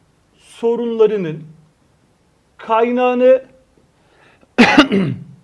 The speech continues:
fark etmesine, çözmesine yardımcı olmak. Fark etmesine, çözmesine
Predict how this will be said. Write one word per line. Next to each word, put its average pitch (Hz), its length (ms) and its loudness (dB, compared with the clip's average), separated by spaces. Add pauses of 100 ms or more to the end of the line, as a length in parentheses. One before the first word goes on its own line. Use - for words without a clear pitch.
(1040)
fark 220 460 -6
etmesine, 202 920 -2 (1400)
çözmesine 262 1040 0
yardımcı 202 720 -2
olmak. 139 560 -6 (460)
Fark 254 340 -8
etmesine, 147 720 -10 (500)
çözmesine 233 1300 -2